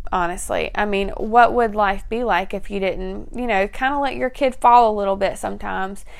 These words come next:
and hit rock bottom so they could, um, pick themselves back up again?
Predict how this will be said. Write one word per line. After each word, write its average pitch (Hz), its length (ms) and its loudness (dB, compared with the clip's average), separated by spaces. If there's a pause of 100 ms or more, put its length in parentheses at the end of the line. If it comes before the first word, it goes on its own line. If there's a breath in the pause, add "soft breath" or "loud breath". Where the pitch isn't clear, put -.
(160 loud breath)
and 214 100 -8
hit 214 180 -2
rock 208 280 0
bottom 202 340 2
so 202 160 -8
they 190 140 0
could, 185 320 -4 (400 soft breath)
um, 185 320 -4
pick 208 240 -8
themselves 185 420 -2
back 185 260 0
up 202 140 -2
again? 180 340 -4